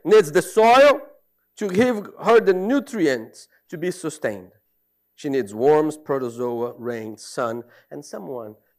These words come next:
that had to care for it, or sometimes not even some, some human. When it is time, the mango tree gives its fruit, and people and birds come eat. When the mangoes fall on the floor, the pigs and the cows,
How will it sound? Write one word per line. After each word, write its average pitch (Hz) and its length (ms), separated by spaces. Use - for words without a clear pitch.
that 117 120
had 117 200
to 117 100
care 117 260
for 107 200
it, 107 100
or 120 180
sometimes 147 520
not 135 160
even 156 200
some, 147 380
some 131 300
human. 98 280
When 135 200
it 127 80
is - 160
time, 76 460
the 117 100
mango 165 420
tree 151 420
gives 131 320
its - 280
fruit, 262 360
and 143 240
people 330 540
and 226 260
birds 302 600
come 285 320
eat. 330 440
When 220 180
the 226 100
mangoes 285 680
fall 247 360
on 220 60
the 196 100
floor, 269 520
the 175 100
pigs 311 640
and 175 180
the 151 80
cows, 285 540